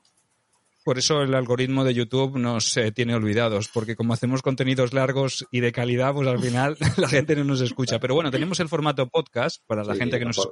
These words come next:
Speaker 1: escucha.
Speaker 2: pondré yo también el link de Roma, que tengo, y así saldremos en dos, en dos partes.
Speaker 1: Cor-, correcto, saldremos en, en tres canales, ¿no?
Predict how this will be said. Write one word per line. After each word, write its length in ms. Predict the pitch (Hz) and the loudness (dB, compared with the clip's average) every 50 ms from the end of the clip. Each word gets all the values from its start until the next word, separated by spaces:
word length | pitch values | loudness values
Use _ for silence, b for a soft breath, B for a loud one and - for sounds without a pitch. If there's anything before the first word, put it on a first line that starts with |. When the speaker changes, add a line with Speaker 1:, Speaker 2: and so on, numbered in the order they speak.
| 98 | -2
Speaker 1:
escucha. 160 | 95 - - 120 | -2 0 0 2
Speaker 2:
pondré 180 | 117 110 110 | 2 4 4
yo 100 | 120 123 | 4 4
también 300 | 120 110 104 107 110 107 98 | 2 2 0 0 -2 -2 -2
el 80 | 95 | -2
link 140 | 95 98 92 | -2 -2 -2
de 80 | 92 90 85 85 | -2 -4 -4 -4
Roma, 400 | 80 80 92 104 101 98 101 104 | -4 0 0 0 0 0 -4 -6
que 100 | - 85 | -6 -8
tengo, 420 | 76 - 80 78 80 82 80 78 76 - | -4 -4 -6 -4 -4 -6 -6 -6 -6 -6
y 80 | 87 90 | -6 -6
así 180 | 82 - 98 | -6 -6 -6
saldremos 480 | 101 - 95 85 85 90 87 85 80 - - | -4 -4 -4 -4 -2 -4 -4 -4 -6 -6 -8
en 80 | 76 | -8
dos, 140 | 76 - - - - | -10 -12 -12 -12 -14
en 100 | 101 90 | -12 -8
dos 120 | 85 80 - | -8 -8 -6
partes. 160 | - 80 76 | -6 -8 -4
Speaker 1:
Cor-, 220 | - - 107 101 - - _ _ | -2 -4 -4 -4 -6 -14 _ _
correcto, 500 | - 110 107 104 110 110 104 - 104 101 | -4 -2 -2 -2 -2 -4 -4 -4 -6 -6
saldremos 480 | - 107 101 104 113 113 120 120 - - | -6 -6 -6 -6 -4 -2 -2 -2 0 0
en, 160 | 117 110 107 117 | -2 -2 -4 -8
en 100 | 120 117 | -8 -8
tres 220 | 107 117 117 - | -6 -4 -6 -4
canales, 400 | - 113 110 110 101 95 95 92 | -4 -4 -4 -4 -6 -6 -6 -6
¿no? 120 | 117 147 | -6 -8